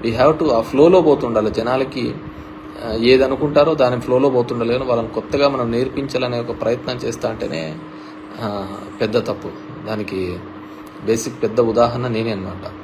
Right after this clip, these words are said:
నాదే లైవ్ ఎగ్జాంపుల్. ఎందుకు నేను లైవ్ ఎగ్జాంపుల్ అంటే ఇప్పుడు పబ్లిక్ రిప్రజెంటేటివ్స్ జనం దగ్గరికి పోరు,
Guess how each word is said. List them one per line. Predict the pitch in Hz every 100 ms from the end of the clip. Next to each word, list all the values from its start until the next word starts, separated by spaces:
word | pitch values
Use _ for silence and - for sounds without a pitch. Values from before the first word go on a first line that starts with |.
| - - - - - - - - - - - 110
నాదే | 107 123
లైవ్ | 117 113
ఎగ్జాంపుల్. | 110 87 - - - - - - - - -
ఎందుకు | 117 143
నేను | 139 127 127 123 117 113
లైవ్ | 110 120
ఎగ్జాంపుల్ | 120 117 120 110
అంటే | 113 117 135 - 101 - - - - 123
ఇప్పుడు | - 160 151 143 - - - -
పబ్లిక్ | 120 151 151
రిప్రజెంటేటివ్స్ | 143 135 131 127 131 131 139 - - 104 110
జనం | 127 135
దగ్గరికి | 131 123 -
పోరు, | 101 95